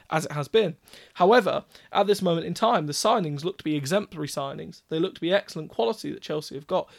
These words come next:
albeit for a significant outlay. And it's clear that outlay is going to continue. So maybe that raises the question, do Chelsea put all the eggs in the basket this summer and look for significant signings now to undergo the period of transition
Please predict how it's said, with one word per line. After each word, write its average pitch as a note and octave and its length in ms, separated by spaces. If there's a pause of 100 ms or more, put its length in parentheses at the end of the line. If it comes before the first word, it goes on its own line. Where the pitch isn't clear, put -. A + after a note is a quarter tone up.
(180)
albeit E3 400
for D3+ 220
a C#3+ 40
significant - 440
outlay. G3+ 400 (340)
And F3 100
it's F3 120
clear A3 240
that G3 200
outlay D#3+ 360
is C#3+ 100
going D3 260
to - 60
continue. G3 540 (960)
So - 140
maybe G#3+ 260
that E3+ 180
raises D#3 300
the - 80
question, D#3 500 (360)
do A3 160
Chelsea E3+ 380
put F#3+ 200
all F3+ 120
the D#3+ 140
eggs E3 220
in E3 100
the D#3 80
basket F#3+ 480
this D3+ 140
summer F#3+ 340 (320)
and E3 140
look F3 160
for D#3+ 100
significant D3 520
signings D3 400
now F3 360 (840)
to E3+ 160
undergo F3+ 320
the F#3+ 80
period E3+ 260
of D3+ 120
transition D#3 640